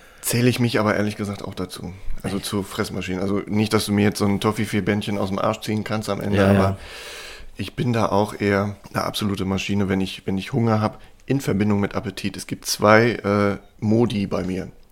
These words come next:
Speaker 1: Modus eins ist einfach nur Hunger. Da, da stopfe ich irgendeinen Scheiß in mich rein. Das ist völlig egal, was das ist. Das kann auch einfach nur,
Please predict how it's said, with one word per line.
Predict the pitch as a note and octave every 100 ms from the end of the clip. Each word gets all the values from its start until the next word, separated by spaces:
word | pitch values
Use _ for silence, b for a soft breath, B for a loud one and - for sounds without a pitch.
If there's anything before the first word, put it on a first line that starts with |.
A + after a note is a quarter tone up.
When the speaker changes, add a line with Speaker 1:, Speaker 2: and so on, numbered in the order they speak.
| -
Speaker 1:
Modus | G2+ G#2 G2 -
eins | G#2+ A2+
ist | - A#2 - -
einfach | G#2 G2+
nur | G2 F#2
Hunger. | F#2+ F#2 - - B B B B B B -
Da, | - G2 G2
da | G2+
stopfe | G2 A2+ -
ich | G#2 -
irgendeinen | G#2+ G2+
Scheiß | - F2 E2+
in | -
mich | - -
rein. | F2+
Das | F2+
ist | F#2 -
völlig | - G#2+ G2
egal, | G2 F#2+
was | G2 F#2+
das | F#2
ist. | - A2+
Das | G#2+ -
kann | G2+ G2
auch | G2+
einfach | A2+ G#2 F#2+
nur, | F#2+ F#2 F#2